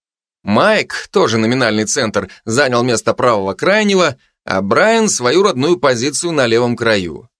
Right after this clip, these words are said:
Каких-то тактических изысков или специальных упражнений на этой тренировке не было, так что после раскатки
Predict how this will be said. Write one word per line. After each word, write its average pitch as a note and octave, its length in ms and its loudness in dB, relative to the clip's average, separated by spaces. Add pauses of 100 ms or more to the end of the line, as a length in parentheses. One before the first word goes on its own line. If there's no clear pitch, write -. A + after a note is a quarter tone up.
(480)
Каких-то A#2 380 -2
тактических B2 720 -2
изысков C#3 540 -2
или G#2+ 140 0
специальных A#2+ 600 -2
упражнений B2 640 -2
на A2 80 0
этой B2+ 180 0
тренировке C#3 560 -2
не D#3 240 0
было, F2 220 -4
так - 160 -4
что A#2 200 -2
после A2+ 300 -4
раскатки D3 720 0